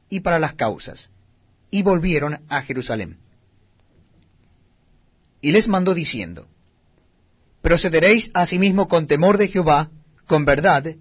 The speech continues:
y con corazón íntegro. En cualquier causa que viniere a vosotros de vuestros hermanos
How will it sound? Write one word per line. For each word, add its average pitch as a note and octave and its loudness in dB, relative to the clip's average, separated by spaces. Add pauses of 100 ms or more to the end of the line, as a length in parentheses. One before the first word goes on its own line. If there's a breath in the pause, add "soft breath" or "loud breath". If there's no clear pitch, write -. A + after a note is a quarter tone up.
y F3 -8
con D#3+ 0
corazón E3 -2
íntegro. G#2 -10 (1080)
En E3 -2
cualquier G3 2
causa G3+ 2
que E3+ -4
viniere F3 2
a F3+ 2
vosotros E3+ -2
de C3+ -2
vuestros G3+ -2
hermanos D#3 -2